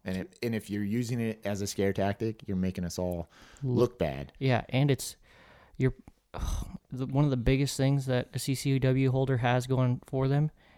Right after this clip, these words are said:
Speaker 2: is it's concealed.
Speaker 1: Mm-hmm.
Speaker 2: They're, they're, if, if in a sea of victims, a C C W holder looks like a victim,
Speaker 1: Yep.
Speaker 2: but they're not.
Speaker 1: But they're not.
Speaker 2: Yeah, and it's the one thing they got going for 'em.
Speaker 1: I just, the situations that run through my mind,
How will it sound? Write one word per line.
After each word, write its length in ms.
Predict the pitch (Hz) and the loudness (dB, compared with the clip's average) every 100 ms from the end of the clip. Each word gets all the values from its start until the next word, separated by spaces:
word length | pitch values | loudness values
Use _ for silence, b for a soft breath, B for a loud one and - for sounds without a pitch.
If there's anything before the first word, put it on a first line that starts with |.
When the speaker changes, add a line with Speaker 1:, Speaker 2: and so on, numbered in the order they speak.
| b | b
Speaker 2:
is 180 | 131 120 | -2 0
it's 140 | 120 | -2
concealed. 720 | - 127 - - 127 127 110 - _ | 0 -2 0 2 4 4 0 -8 _
Speaker 1:
Mm-hmm. 100 | 107 107 | -2 2
Speaker 2:
They're, 200 | 139 135 | 2 0
they're, 260 | 139 147 151 - - _ _ _ - | 0 2 2 -2 -20 _ _ _ -4
if, 180 | 151 - - | -2 -2 -6
if 140 | 143 - _ B B B B _ | -8 -8 _ B B B B _
in 100 | 156 | 2
a 60 | 147 | 2
sea 260 | - 160 | 2 4
of 120 | 165 123 | 4 4
victims, 600 | 135 - 170 180 - - _ _ - | 0 2 2 2 -2 -14 _ _ -4
a 80 | 135 | -2
C 160 | 160 | 0
C 140 | 151 147 | 0 2
W 340 | 135 139 147 | 4 6 6
holder 360 | 147 151 165 - - - | 4 4 0 -2 -12 -2
looks 360 | 135 139 - | 4 4 4
like 160 | - 120 | 0 -2
a 40 | |
victim, 360 | 113 120 - 101 | 0 -2 -2 -6
Speaker 1:
Yep. 120 | 92 | -2
Speaker 2:
but 120 | 107 127 | 0 2
they're 140 | 113 | 2
not. 340 | 110 117 120 101 | 2 2 2 0
Speaker 1:
But 120 | - | -6
they're 80 | 85 | -6
not. 320 | 92 98 - | -4 -4 -6
Speaker 2:
Yeah, 280 | - 127 123 - B B B - | -4 -2 -4 -6 B B B -4
and 80 | 131 | -4
it's 100 | - | -2
the 80 | 127 | -2
one 240 | 120 135 | 0 0
thing 140 | 139 135 | 0 0
they 100 | 123 | 0
got 180 | 117 | -2
going 260 | - 104 104 - | -2 -6 -6 -8
for 120 | 143 | -10
'em. 100 | 123 123 | -10 -12
Speaker 1:
I 160 | - 104 | -10 -6
just, 260 | 104 92 b b b b - _ _ - | -4 -6 b b b b -20 _ _ -8
the 80 | 110 | -8
situations 760 | - 131 123 107 104 107 101 | -4 -4 -2 -2 -2 -2 -2
that 120 | 98 90 | -2 -2
run 200 | 95 104 | -2 -2
through 140 | 107 | -2
my 140 | 92 85 | -2 -4
mind, 420 | 82 87 87 | -4 -4 -6